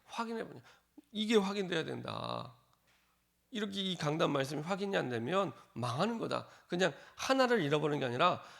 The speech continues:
왜 망하는지도 모르고 망하는 거다. 그게 잠언 이십팔 장 십구 절의 말씀입니다. 하나님의 백성이 비전을 잃어버릴 때,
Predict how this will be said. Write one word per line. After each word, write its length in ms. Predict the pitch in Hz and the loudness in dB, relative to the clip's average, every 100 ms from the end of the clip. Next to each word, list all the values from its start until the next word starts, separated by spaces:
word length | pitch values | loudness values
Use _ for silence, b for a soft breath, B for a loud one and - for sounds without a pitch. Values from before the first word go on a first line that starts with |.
| B - | B -4
왜 320 | 196 254 240 | 4 6 8
망하는지도 800 | 160 135 131 175 226 226 220 220 | 6 8 8 8 6 4 0 0
모르고 360 | 175 160 175 151 | 0 0 0 0
망하는 460 | 120 110 147 185 | 0 0 0 -2
거다. 420 | 160 123 123 113 - _ _ | -2 -4 -6 -8 -18 _ _
그게 100 | - | -6
잠언 340 | 156 147 156 135 | -2 0 0 -2
이십팔 280 | 120 139 | -4 -4
장 140 | 135 131 | -4 -4
십구 240 | - - | -6 -4
절의 160 | 139 131 | -2 -2
말씀입니다. 680 | 120 - 107 104 - - 139 _ _ _ _ _ _ _ | -4 -6 -12 -12 -12 -14 -16 _ _ _ _ _ _ _
하나님의 380 | 185 190 190 175 | 0 2 2 0
백성이 540 | 143 131 139 156 117 B B B | -2 -2 -2 0 -2 B B B
비전을 420 | - 131 143 139 | -6 -2 0 2
잃어버릴 400 | 120 113 127 - | 0 -2 -6 -8
때, 200 | 123 107 | -8 -12